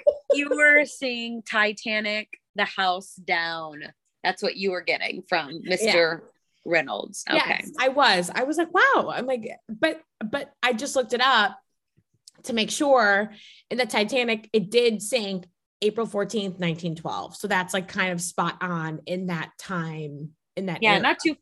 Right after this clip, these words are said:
Speaker 1: not too far off, not too far off.
Speaker 2: Not
Speaker 1: 'Cause
Speaker 2: too
Speaker 1: there did
Speaker 2: far
Speaker 1: seem
Speaker 2: off.
Speaker 1: to be a lot of people who, like, were doing flapper era, like, nineteen twenties, and that's not correct for Gilded
Speaker 2: Yeah,
Speaker 1: Age.
Speaker 2: yeah. Which, is that what Emma Stone kinda did?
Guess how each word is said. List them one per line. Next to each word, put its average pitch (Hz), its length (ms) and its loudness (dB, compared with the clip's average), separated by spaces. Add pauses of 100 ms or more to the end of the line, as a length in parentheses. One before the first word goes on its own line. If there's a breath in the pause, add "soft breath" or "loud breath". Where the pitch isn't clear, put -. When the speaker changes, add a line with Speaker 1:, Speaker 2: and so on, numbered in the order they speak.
Speaker 1:
not 247 240 0
too 247 200 -4
far 180 280 0
off, - 200 -4
not 190 220 -4
too 190 240 -6
far 160 160 0
off. - 160 2 (160)
Speaker 2:
Not 240 200 0
Speaker 1:
'Cause 349 100 6
Speaker 2:
too - 40 2
Speaker 1:
there 381 120 6
did 440 160 4
Speaker 2:
far - 80 -8
Speaker 1:
seem 539 140 -6
Speaker 2:
off. 480 60 -12
Speaker 1:
to 466 100 0
be 381 200 4 (140)
a 262 100 2
lot 240 220 2
of 254 140 -6
people 254 420 0
who, 214 160 -4
like, 185 300 4
were 196 120 2
doing 180 360 -2
flapper 277 840 2
era, 277 420 2
like, 226 200 -4
nineteen 190 420 -6
twenties, 233 400 -6
and 196 180 0
that's 214 300 2
not 208 200 0 (100)
correct 127 360 0
for 175 100 -10
Gilded 185 280 4
Speaker 2:
Yeah, 294 360 6
Speaker 1:
Age. 233 100 -4
Speaker 2:
yeah. 226 400 4 (480)
Which, - 880 -4 (920)
is 269 120 -8
that 440 160 4
what 659 200 0
Emma 349 200 4
Stone 214 420 0
kinda 240 300 -2
did? 240 440 -2